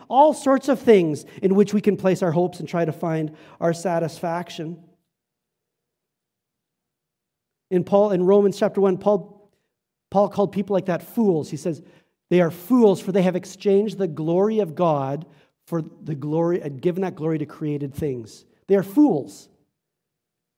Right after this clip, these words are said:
They're being stupid because they're trying to, like, find in something, something it can't, some satisfaction it cannot ultimately give them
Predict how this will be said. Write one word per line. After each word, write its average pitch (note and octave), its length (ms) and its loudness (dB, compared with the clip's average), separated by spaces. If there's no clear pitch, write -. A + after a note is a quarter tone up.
They're D#3+ 100 -6
being F#3 240 2
stupid - 680 0
because F3+ 220 -2
they're F3+ 100 0
trying A3 420 0
to, A3+ 100 -2
like, - 440 -2
find G#3+ 440 4
in G3+ 180 0
something, G3+ 640 0
something G#3 340 2
it F3+ 100 0
can't, F#3+ 260 -4
some G#3 180 -2
satisfaction G#3 600 0
it A#3 160 -4
cannot A#3 280 2
ultimately G#3+ 380 0
give A#3 160 0
them G3 200 0